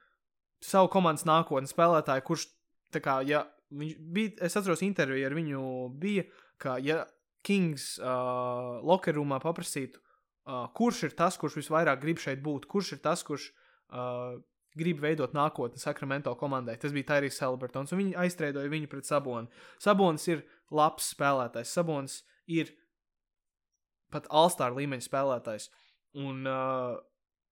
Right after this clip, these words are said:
viņš, tas, kā viņš sadarās ar De'Aaron Foxu, tas nav, man, manuprāt, tas vienkārši, tā, tā, tā nav saderīga kombinācija. Ja mēs vēl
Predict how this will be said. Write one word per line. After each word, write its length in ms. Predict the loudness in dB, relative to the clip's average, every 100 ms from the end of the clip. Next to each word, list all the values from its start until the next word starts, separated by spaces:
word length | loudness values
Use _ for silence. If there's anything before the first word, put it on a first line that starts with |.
| -8
viņš, 260 | -4 -4 -4 -10 -14 _ _ _ _ _ -2
tas, 160 | 0 0 2
kā 140 | 2
viņš 200 | 2 0 2
sadarās 580 | 2 4 2 0 -4 -6
ar 140 | -6 -6 -12
De'Aaron 480 | -12 -2 2 2 0
Foxu, 480 | 0 0 0 -6 -10 -12 _ _ _ _ _
tas 220 | -4 -2 2
nav, 380 | 4 4 0 -4 _ _ _ _ _ _ _ _ _ _ -4
man, 220 | 0 4
manuprāt, 380 | 4 4 4 0
tas 140 | 0 -2
vienkārši, 300 | 0 -2 0
tā, 140 | 2 2
tā, 160 | 2 4
tā 140 | 4 6
nav 160 | 4
saderīga 600 | 4 2 2 -2 -4 -8 -10
kombinācija. 640 | -4 -2 -2 -6 -8 -10 -14 _ _ _ _ _ -20 -16 -4
Ja 80 | -2
mēs 160 |
vēl 80 | 0